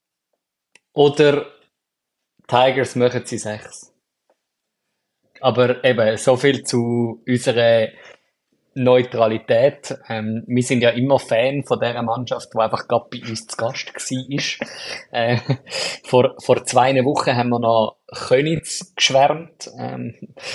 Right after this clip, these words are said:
äh, nachdem wir mit dem Stefan Michel geschwätzt haben. Jetzt ist Tigers über alles.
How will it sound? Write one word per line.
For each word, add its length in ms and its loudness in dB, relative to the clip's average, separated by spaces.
äh, 380 -2
nachdem 440 -2
wir 80 -4
mit 280 -8
dem 320 -6
Stefan 460 -2
Michel 480 -2
geschwätzt 420 -6
haben. 300 -6
Jetzt 340 -4
ist 400 -4
Tigers 500 0
über 240 2
alles. 560 0